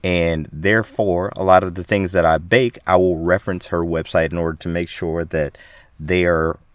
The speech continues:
along the same lines that I want them to be before I have to change anything in the first place. The rest, I mean, um,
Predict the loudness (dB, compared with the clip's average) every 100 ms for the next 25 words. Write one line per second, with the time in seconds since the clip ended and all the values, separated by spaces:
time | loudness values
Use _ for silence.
0 | _ 0 2 0 0 0 2 4 2 2
1 | 2 2 0 -2 -4 -2 -4 -6 -6 4
2 | 6 6 6 4 0 -4 -2 -2 -2 -6
3 | -8 -6 -6 -6 -4 -6 -4 -6 -6 -14
4 | -14 -16 -20 _ _ _ _ -4 -4 2
5 | 2 2 -8 -8 -8 -10 -12